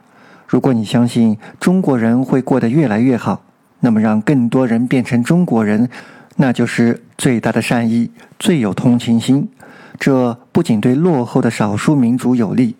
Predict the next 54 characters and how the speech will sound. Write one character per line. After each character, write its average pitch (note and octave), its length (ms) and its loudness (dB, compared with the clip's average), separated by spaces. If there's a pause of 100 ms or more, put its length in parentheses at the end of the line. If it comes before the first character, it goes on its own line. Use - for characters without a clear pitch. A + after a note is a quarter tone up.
(300)
对 C#3+ 160 2
于 C3 160 2
社 C3+ 320 0
会 C3 220 -2
的 A2+ 260 0
和 C3+ 240 0
平 C#3 240 -2
安 D3+ 240 0
定 C#3+ 180 2
也 G#2 160 -2
是 C#3+ 200 0
有 A2 160 0
利 A#2+ 160 0
的。 G2 160 -4 (760)
我 C3 100 0
们 C#3+ 140 2
有 C3 240 2
两 A2 240 0
千 C3+ 240 0
多 C3 140 2
年 A#2+ 120 0
的 A#2+ 80 0
历 A#2 140 0
史， G#2+ 300 -2 (340)
有 B2+ 160 0
大 C#3 220 0
量 A#2+ 180 0
的 G#2+ 220 -2 (200)
成 B2 300 0
功 C3+ 260 0
与 A#2+ 160 0
不 C#3 220 0
成 A#2+ 280 -2
功 C3 180 0
的 G#2+ 240 -2 (200)
民 C3+ 220 2
族 D3+ 160 0
融 C3 280 2
合 C3 180 -2
的 B2 100 -2
案 A#2+ 180 0
例， A2+ 200 0 (500)
应 F3+ 140 4
该 F3+ 120 0
从 C3+ 300 0
中 D#3+ 280 0 (200)
吸 - 180 -4
取 A2 140 -2
教 A2 240 -2
训。 A2+ 220 0 (640)
这 C3+ 100 0
些 B2 140 0
经 D3 260 0
验 A2+ 380 0